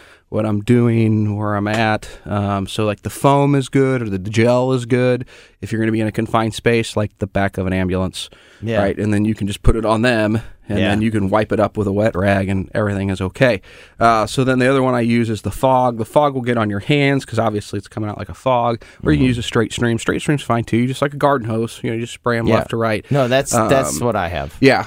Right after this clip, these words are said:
Speaker 1: and then,
Speaker 2: All
Speaker 1: uh,
Speaker 2: of mine are the straight
Speaker 1: straight stream.
Speaker 2: stream.
Speaker 1: So if you've
Speaker 2: 'Cause
Speaker 1: never
Speaker 2: it goes about twenty feet.
Speaker 1: Oh yeah, yeah, it's, yeah, it's, it's long.
Speaker 2: Mm-hmm.
Speaker 1: And if you've never used it before, people are like, "Well, how do I know how it's gonna come out?" Well, there's a learning curve, right?
Speaker 2: Yeah.
Speaker 1: So I always tell people, like, if you're gonna get the fogger, you go up and down like you're painting a wall,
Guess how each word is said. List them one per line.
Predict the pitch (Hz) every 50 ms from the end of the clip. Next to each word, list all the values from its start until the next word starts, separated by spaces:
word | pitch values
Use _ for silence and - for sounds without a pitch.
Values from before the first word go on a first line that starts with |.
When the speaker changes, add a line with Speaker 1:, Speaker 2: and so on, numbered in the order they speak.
| 123 -
Speaker 1:
and | 127 131 127 127
then, | 127 127 127
Speaker 2:
All | 127 139 147
Speaker 1:
uh, | - -
Speaker 2:
of | 123 135
mine | 135 127 123 123 120 110
are | 107 98 95 92
the | 85 78 95
straight | - - - 104 98
Speaker 1:
straight | 92 123 107
stream. | - - - 120 117 90 90 87 80
Speaker 2:
stream. | 76 - - _
Speaker 1:
So | - - 147 135
if | 131 - -
you've | 151 139
Speaker 2:
'Cause | 139
Speaker 1:
never | 143 165 190 -
Speaker 2:
it | -
goes | - -
about | 160 156 107 - -
twenty | - - 131 123 110 101
feet. | - - 104 98 87 73
Speaker 1:
Oh | - 151 151
yeah, | 147 131 117 104 101
yeah, | 120 120 113 110 107
it's, | 127 123 - - -
yeah, | 147 120 110
it's, | 117 - - -
it's | 127 135 - - 139
long. | 123 120 110 101 98 95 - -
Speaker 2:
Mm-hmm. | - 101 110 113 104
Speaker 1:
And | 135 131 131
if | 127 -
you've | 147 139
never | 135 175 202 196 165
used | 143 160 214 247 202 180
it | - -
before, | 131 - - 120 123 123 123
people | - 147 139 151
are | 139 135
like, | 123 117 113
"Well, | 101 110
how | - 147 151
do | 151
I | 151 147
know | 143 139 143
how | 143
it's | 131 -
gonna | 127 113
come | - - 123
out?" | 131 165 170 127
Well, | 113 120
there's | 127 135 147 147
a | 160
learning | 160 175 196 233 247 226 208 -
curve, | - 127 113 104 101 101
right? | 104 104 147 170 -
Speaker 2:
Yeah. | - 117 139 143 135 190 190
Speaker 1:
So | - 156 160
I |
always | 175 180 180 -
tell | - 165
people, | 165 - 156 - 143
like, | 120
if | 123 120
you're | 165 196
gonna | 214
get | 208 208
the | -
fogger, | 147 - - 160 160 156 131 127
you | 127 123
go | 120 120 117
up | - - - -
and | 208
down | 196 208 196 196 185
like | 170 147 -
you're | 113
painting | - - 151 165 -
a | 185
wall, | 160 165 143 123 101 87 73 - -